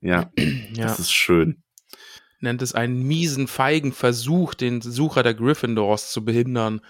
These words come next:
Speaker 2: Und dann, dann kriegen die Strafarbeiten und auch noch fünfzig Punkte Abzug für Slytherin und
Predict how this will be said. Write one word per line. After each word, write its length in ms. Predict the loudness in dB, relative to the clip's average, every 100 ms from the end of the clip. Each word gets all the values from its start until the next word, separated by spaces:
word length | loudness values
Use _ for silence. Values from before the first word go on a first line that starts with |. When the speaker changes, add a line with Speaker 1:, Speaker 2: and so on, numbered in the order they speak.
| -20 _ -12
Speaker 2:
Und 240 | -12 -8
dann, 240 | -8 -6
dann 120 | -10 -10
kriegen 200 | -8 -4
die 80 |
Strafarbeiten 920 | -4 -2 2 2 2 0 0 0 -2
und 120 | -6 -6
auch 120 | -6
noch 120 | -6
fünfzig 480 | -4 -4 -6 -16 -12
Punkte 240 | -6 -2
Abzug 360 | -2 -4 -14 -12
für 80 | -10
Slytherin 800 | -4 -2 0 2 0 -2 -4 -6
und 220 | -8